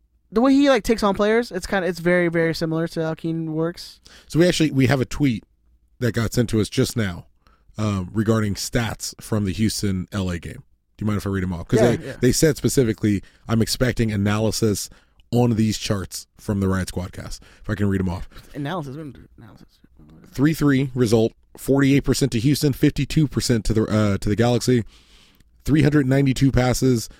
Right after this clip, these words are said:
Speaker 2: to our four hundred and fifty-three, seventy-eight percent pass accuracy to our eighty-two. Houston outshot us twenty-seven to eight. Wow. Um,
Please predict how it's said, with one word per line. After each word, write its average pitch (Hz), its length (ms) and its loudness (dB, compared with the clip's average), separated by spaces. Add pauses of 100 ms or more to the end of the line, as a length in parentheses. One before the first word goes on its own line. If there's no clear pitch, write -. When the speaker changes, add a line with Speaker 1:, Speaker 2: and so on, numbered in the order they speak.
(120)
Speaker 2:
to 120 340 4
our 123 320 2
four 135 300 2
hundred 123 200 2
and 104 80 -8
fifty-three, 139 680 0 (440)
seventy-eight 143 560 2
percent 139 300 0
pass 131 300 2
accuracy 135 600 0
to 123 200 0
our 123 280 2
eighty-two. 131 640 2 (720)
Houston 160 360 2
outshot 135 420 0
us - 160 -2
twenty-seven 139 600 2
to - 100 0
eight. 180 260 0 (920)
Wow. 123 500 0 (580)
Um, 113 500 0